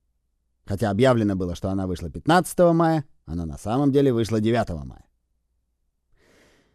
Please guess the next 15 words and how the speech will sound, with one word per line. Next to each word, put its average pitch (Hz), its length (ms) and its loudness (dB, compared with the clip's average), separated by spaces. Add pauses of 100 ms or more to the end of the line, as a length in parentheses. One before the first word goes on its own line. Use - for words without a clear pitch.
(320)
Ко 82 160 -8
мне 139 340 4
пришел 190 480 4
человек 165 760 2
из 104 180 -2
Министерства 139 840 0
военно-морских 104 840 -2
сил 85 320 -8 (880)
и 160 180 6
сказал: 117 540 0 (1900)
«Рон, 202 540 6 (1600)
исследовательская 127 1200 2
служба 113 500 2
военно-морских 104 840 -2
сил 175 400 2